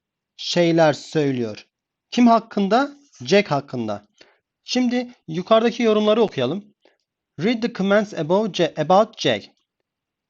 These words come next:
Jack hakkındaki yorumları okuyun demiş. Jess ne diyor? "I know he always," o her zaman,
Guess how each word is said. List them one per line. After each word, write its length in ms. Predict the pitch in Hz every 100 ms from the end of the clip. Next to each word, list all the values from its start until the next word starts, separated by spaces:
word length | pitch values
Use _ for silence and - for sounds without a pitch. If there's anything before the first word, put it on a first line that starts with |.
| _ _ _ -
Jack 180 | 247 233
hakkındaki 440 | 208 190 185 240
yorumları 320 | 208 170 175
okuyun 260 | 160 151 120
demiş. 440 | 113 190 - _ _ _ _ _ -
Jess 300 | 170 254 247
ne 120 | 156
diyor? 200 | 147 233 - _ _ -
"I 220 | 160 185
know 560 | 185 196 220 240 240 _ _ _ _
he 360 | 147 165 - -
always," 680 | 208 247 254 165 139 156 -
o 180 | 170 151
her 340 | 127 165 240
zaman, 580 | 214 175 131 127 160